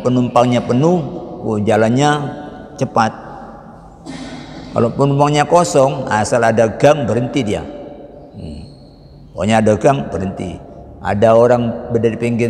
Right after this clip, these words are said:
jalan, pelan dia. "Pak, Romo, Pak, Romo. Darjo, Darjo." Ya. Tapi coba kalau full, sudah nggak ada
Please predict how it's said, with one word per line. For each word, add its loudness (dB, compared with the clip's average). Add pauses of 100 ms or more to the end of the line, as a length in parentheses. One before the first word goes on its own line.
jalan, 2 (480)
pelan 2
dia. -2 (720)
"Pak, -2
Romo, 2
Pak, 0
Romo. 2 (340)
Darjo, 2
Darjo." 0
Ya. -12 (960)
Tapi 4
coba 4
kalau 4
full, 4 (1300)
sudah 6
nggak 6 (120)
ada 8